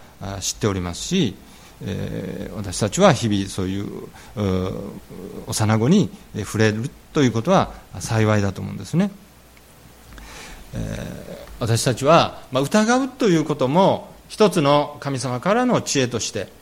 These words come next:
成長していくにつれて危険で、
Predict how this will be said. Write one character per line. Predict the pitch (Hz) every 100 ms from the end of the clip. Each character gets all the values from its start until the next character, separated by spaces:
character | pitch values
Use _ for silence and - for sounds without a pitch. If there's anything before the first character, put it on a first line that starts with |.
| - - -
成 | - 127
長 | 117 120
し | 113
て | 131 123
い | 117
く | 131
に | 131
つ | - 165
れ | 175
て | 240 247 139 - - -
危 | 110 - -
険 | 120 113
で、 | 110 110